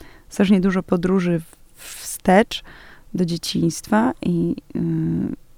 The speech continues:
i zbieram po prostu siebie stamtąd i próbuję się przyprowadzić tu,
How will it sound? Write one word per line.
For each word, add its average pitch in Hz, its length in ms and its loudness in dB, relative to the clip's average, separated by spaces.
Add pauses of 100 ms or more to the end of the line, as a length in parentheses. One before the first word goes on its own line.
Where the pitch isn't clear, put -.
(840)
i 190 60 0
zbieram 185 520 6 (100)
po 170 100 -4
prostu - 360 -4
siebie 151 340 -2
stamtąd - 680 -2 (100)
i - 40 -14 (140)
próbuję 170 420 0
się - 220 0 (120)
przyprowadzić 165 760 -2
tu, 117 220 -2